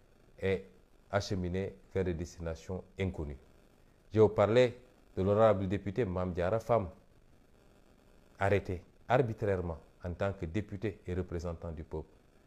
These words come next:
et placé à la section de recherche en même temps que monsieur Déthié Fall. Monsieur Macky Sall, nous vous donnons un ultimatum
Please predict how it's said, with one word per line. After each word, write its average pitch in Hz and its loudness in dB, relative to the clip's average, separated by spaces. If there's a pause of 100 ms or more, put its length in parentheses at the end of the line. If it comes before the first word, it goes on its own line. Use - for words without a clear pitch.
(440)
et 117 6 (560)
placé 95 0 (360)
à 87 -2
la 85 -2
section 85 -8
de 80 -6
recherche 80 -6 (960)
en 78 -6
même 90 -2
temps 82 -4 (360)
que 87 -6
monsieur 82 -8
Déthié 73 -10
Fall. 67 -12 (1120)
Monsieur 95 -2
Macky 98 -2
Sall, 101 2
nous 92 -4
vous 90 -6
donnons 92 0
un 85 -4
ultimatum 85 -10